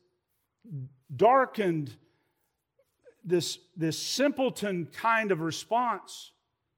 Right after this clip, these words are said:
Because his mind is not spiritually alive. He can only see in the temporal, the physical, and he listens to this itinerant country preacher who he was trying to be nice to when he walked in.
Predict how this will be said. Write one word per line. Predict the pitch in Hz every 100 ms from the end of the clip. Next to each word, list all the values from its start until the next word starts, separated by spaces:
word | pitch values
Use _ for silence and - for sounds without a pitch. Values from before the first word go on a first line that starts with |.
| _ _ _ _ -
Because | 156 214 190
his | 147 175 135
mind | 160 202 247 262 254
is | 208 151
not | 196 196
spiritually | - - 247 233 226 185
alive. | 180 196 226 214 180
He | 170
can | 165 196
only | 233 190
see | - 247 226 180 - _
in | 190
the | 185
temporal, | 165 - 254 - 214
the | 151
physical, | - - 285 208 220 180 143 - - -
and | - 202
he | 202 196
listens | 208 214 285 - 247 180
to | -
this | 175 185 180 - - _ _ -
itinerant | 214 190 - 254 285 254 208 180 - - _
country | - 285 254 - 202 170
preacher | - 254 311 240 - 196 131 - - -
who | 226
he | 240 220
was | 196
trying | - 285 311 349
to | 349
be | 311
nice | 254 269 285 -
to | 240 214
when | 196
he | 190
walked | 202 190 -
in. | 208 165